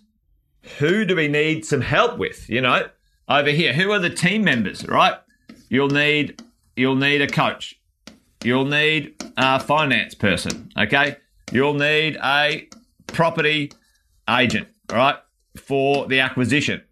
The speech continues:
You'll need a property manager, okay? Manager, okay, over here.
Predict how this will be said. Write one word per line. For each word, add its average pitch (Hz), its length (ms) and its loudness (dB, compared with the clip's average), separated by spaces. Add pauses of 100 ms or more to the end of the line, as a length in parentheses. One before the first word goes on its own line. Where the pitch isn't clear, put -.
(120)
You'll 123 240 2
need 147 480 0 (240)
a 143 400 0 (480)
property 143 420 0
manager, 165 480 0 (380)
okay? 131 460 0 (440)
Manager, 120 760 0 (200)
okay, 117 140 2
over 131 200 0
here. 143 380 -2